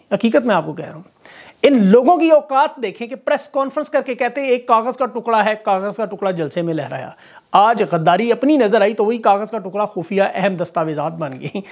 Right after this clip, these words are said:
ये सज़ा देंगे <laughs> तो क्या इमरान खान से लोग इश्क करना छोड़ देंगे, मोहब्बत में कमी आएगी, इज़्ज़त में कमी आएगी,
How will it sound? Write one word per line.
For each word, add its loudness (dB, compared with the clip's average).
ये 6
सज़ा 0
देंगे -6
<laughs> -2
तो 4
क्या 4
इमरान 2
खान -2
से 0
लोग 0
इश्क -8
करना -2
छोड़ -6
देंगे, -6
मोहब्बत 2
में -6
कमी -4
आएगी, -4
इज़्ज़त 0
में -2
कमी 0
आएगी, 2